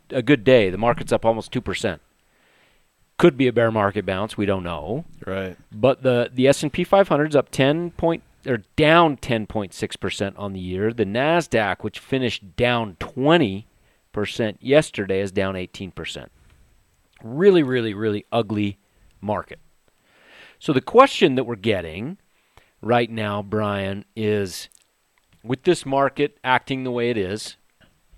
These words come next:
Speaker 1: right? And I mentioned this could be a bear market bounce, right? Call it a correction that we're in, or call, call it a bear market. Right? Who cares? It feels like a bear market.
Speaker 2: Mm-hmm.
Speaker 1: Um, what do we do now?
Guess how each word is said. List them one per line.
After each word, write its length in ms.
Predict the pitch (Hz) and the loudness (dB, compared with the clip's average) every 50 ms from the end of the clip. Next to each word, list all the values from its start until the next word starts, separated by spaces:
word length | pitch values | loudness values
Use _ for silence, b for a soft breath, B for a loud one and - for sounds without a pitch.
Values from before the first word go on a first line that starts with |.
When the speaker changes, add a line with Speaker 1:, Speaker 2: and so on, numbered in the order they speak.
| _ _ _ _ _ _ _ _ _ | _ _ _ _ _ _ _ _ _
Speaker 1:
right? 200 | - 117 120 107 | -6 -6 -6 -4
And 100 | 107 123 | -6 -8
I 60 | 120 | -6
mentioned 340 | 117 131 131 - - 123 120 | -4 -4 -4 -2 -4 -4 -4
this 100 | 117 - | -4 -4
could 160 | - - 139 | -4 -4 -2
be 120 | 127 135 123 | 0 -2 0
a 40 | |
bear 200 | 107 101 127 127 | 2 2 2 2
market 340 | 120 123 120 113 - 123 92 | 2 0 -2 -2 -2 -6 -4
bounce, 480 | - 107 107 104 104 101 - - - - | -4 -4 -2 -4 -6 -8 -10 -14 -14 -12
right? 260 | - 113 117 123 - | -10 -10 -10 -8 -8
Call 260 | - - 147 151 151 | 0 4 6 8 8
it 40 | 143 | 6
a 60 | 127 | 6
correction 600 | - - - 131 120 143 147 - - - 151 139 135 | 0 -4 -8 -2 2 2 2 2 0 -2 -2 -2 -4
that 120 | 139 - | -4 -2
we're 180 | 131 127 123 120 | 0 2 2 4
in, 380 | 113 110 107 113 135 170 196 - _ _ _ _ _ _ _ _ _ _ _ | 2 2 0 -2 -4 -6 -8 -10 _ _ _ _ _ _ _ _ _ _ _
or 140 | - - - | -2 -2 -2
call, 460 | - - - 135 135 123 117 107 113 - _ | 0 2 2 4 4 2 -2 -6 -8 -14 _
call 220 | - 127 127 127 | 0 2 2 2
it 40 | 113 | 2
a 40 | 104 | 0
bear 260 | 85 113 113 107 101 | 0 0 0 0 0
market. 400 | 98 92 85 78 - - - _ _ _ _ _ _ _ _ _ _ _ _ _ _ _ _ _ _ _ _ _ _ _ | -2 -6 -8 -8 -12 -18 -20 _ _ _ _ _ _ _ _ _ _ _ _ _ _ _ _ _ _ _ _ _ _ _
Right? 100 | - - - - | -18 -18 -16 -10
Who 120 | 101 135 139 | -8 -8 -6
cares? 540 | - - - 104 80 71 67 - - - - _ _ _ | -4 -4 -4 -4 -4 -8 -14 -16 -16 -16 -18 _ _ _
It 120 | - 131 - | -8 -8 -8
feels 360 | - - 151 151 143 120 98 | -2 2 4 4 4 2 0
like 140 | 107 92 - | -4 -6 -6
a 60 | 80 | -10
bear 200 | - 85 78 71 | -10 -10 -10 -10
market. 340 | 69 64 60 - - - - | -12 -16 -16 -16 -16 -16 -14
Speaker 2:
Mm-hmm. 960 | 104 101 95 92 98 98 92 - _ _ _ _ _ _ _ _ _ - 113 | -14 -14 -14 -16 -18 -18 -18 -20 _ _ _ _ _ _ _ _ _ -6 -4
Speaker 1:
Um, 320 | 113 110 107 98 95 - - _ _ _ _ _ _ _ _ _ _ | -2 -2 -2 -4 -6 -12 -18 _ _ _ _ _ _ _ _ _ _
what 220 | 104 98 110 143 | -8 -4 -2 -2
do 40 | 190 | 0
we 140 | 233 262 254 | 0 -2 0
do 220 | - 240 254 254 | 2 2 2 2
now? 500 | 247 226 202 214 247 269 262 233 - - | 2 2 2 4 4 2 0 -2 -4 -10